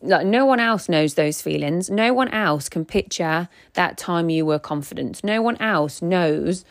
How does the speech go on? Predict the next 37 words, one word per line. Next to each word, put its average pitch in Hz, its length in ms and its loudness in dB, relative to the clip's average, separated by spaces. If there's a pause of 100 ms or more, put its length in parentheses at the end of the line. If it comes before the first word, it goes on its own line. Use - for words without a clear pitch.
(300)
all 190 240 6
of 175 140 4
the 180 80 -4
things 160 400 0
that - 180 -2
you 156 200 -2
were 156 100 -2
feeling, 147 480 -2 (120)
only 185 420 2
you. 170 500 0 (400)
So 170 240 4
this 208 280 0
tool 165 480 4 (300)
is 170 220 4
catered 220 680 0 (100)
towards 160 600 0
you. 185 480 4 (260)
Shh, - 400 -14 (400)
shh, - 140 -20
shh. - 240 -18 (380)
This 202 220 4
tool 185 320 4
is 160 200 0
catered 226 580 2
towards 156 400 2
you. 165 220 4
Ellis, 269 200 0
just - 200 -12
go 359 100 0
downstairs, 339 460 0
darling. 143 240 -2
I'll 147 80 -2
be 180 140 -6
down 240 340 0
in 185 140 -2
two 220 260 0
minutes. - 580 -6